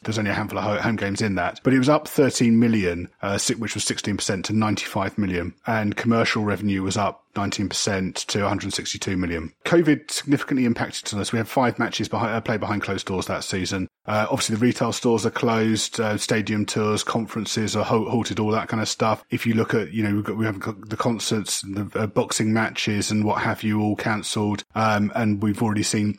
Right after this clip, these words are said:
for this summer, say Guns N' Roses have pushed back their concerts to next summer. Um, you haven't got the N F L games. You, so there's, there's lots of stuff beyond just the football that we're losing out on. So in this way, so the pandemic significantly impacted on the finances of the club. This is the first time we've recorded a loss since two thousand and twelve.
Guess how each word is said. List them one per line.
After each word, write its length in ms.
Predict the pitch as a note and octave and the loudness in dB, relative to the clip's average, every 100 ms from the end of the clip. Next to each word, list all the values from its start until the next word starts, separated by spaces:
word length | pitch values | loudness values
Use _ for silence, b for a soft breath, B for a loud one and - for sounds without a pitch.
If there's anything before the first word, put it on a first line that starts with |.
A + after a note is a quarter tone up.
| - | -4
for 120 | B2 | -4
this 240 | A2+ D3 | 4 4
summer, 340 | - G#2 F#2 F#2 | 4 -2 -2 -2
say 160 | - | -2
Guns 240 | F#2+ A#2+ G2+ | -2 -2 0
N' 80 | G2+ | 0
Roses 400 | G#2 G#2 G2 - | 2 0 -2 -4
have 160 | G2 - | -6 -4
pushed 240 | G2+ - | -4 -2
back 180 | G2+ F#2+ | -4 -2
their 100 | G2+ | -4
concerts 600 | - G2+ F#2 G#2 F#2 - | -4 -4 -2 -4 -2 -4
to 440 | - G2 G2 F#2 | -4 -2 -2 0
next 380 | F#2+ A2+ A2 - | 2 2 0 -2
summer. 340 | - F#2 F#2 F#2 - | -2 -2 -2 -4 -2
Um, 320 | G2+ G2 G2 | 2 2 2
you 60 | G#2 | 0
haven't 120 | A#2+ | 0
got 120 | G#2+ | -2
the 100 | A2 | -2
N 60 | G#2+ | -2
F 140 | G#2+ | 0
L 200 | G#2+ G#2 | 0 0
games. 680 | G#2+ G2 G2 F#2+ F#2 - - | 0 0 0 0 0 -2 -4
You, 200 | A2 A2 | -2 0
so 140 | - | 0
there's, 160 | A#2 G2+ | 0 0
there's 300 | A#2+ A#2 G#2+ | 0 0 4
lots 260 | B2+ B2 | 4 2
of 100 | A#2+ | -4
stuff 280 | - A2 - - | 0 0 -2 0
beyond 320 | A2 G#2+ G2+ | 2 2 0
just 160 | G#2+ | -2
the 80 | - | -6
football 320 | - G#2+ G2 | -2 -4 -2
that 100 | F#2+ | -4
we're 80 | F2 | -2
losing 340 | G2+ F#2+ - F#2 | 0 0 -2 -2
out 280 | F#2 - | -4 -4
on. 160 | F2 E2+ - | -8 -8 -2
So 160 | - | 4
in 80 | C3+ | 6
this 160 | D3+ - | 6 4
way, 160 | A#2 | 2
so 120 | G#2+ A2+ | 2 -2
the 80 | |
pandemic 380 | - B2 A2+ A2 | -2 -2 0 -2
significantly 640 | - A2+ A#2 A2+ - G#2 G#2 | -4 -4 -2 -4 -2 -2 0
impacted 320 | F#2 - - | -2 -4 -6
on 80 | F#2+ | -6
the 80 | |
finances 440 | F#2+ G2 F2+ - - | -4 -2 -2 -4 -8
of 60 | |
the 80 | - | -8
club. 360 | - F#2+ E2 - | -8 -4 -4 -4
This 140 | A#2 | -6
is 60 | - | -6
the 80 | - | -2
first 180 | A2+ - | -4 -2
time 160 | G2 | -2
we've 160 | F#2+ - | -2 -4
recorded 320 | - G2+ F#2 | -4 -4 -4
a 60 | F2+ | -4
loss 200 | F2 - | -2 -4
since 180 | - | -6
two 200 | - - | -6 -4
thousand 260 | - F2 F2 | -2 -4 -4
and 100 | F2 | -8
twelve. 540 | - E2 D#2 D2 - | -6 -4 -4 -6 -10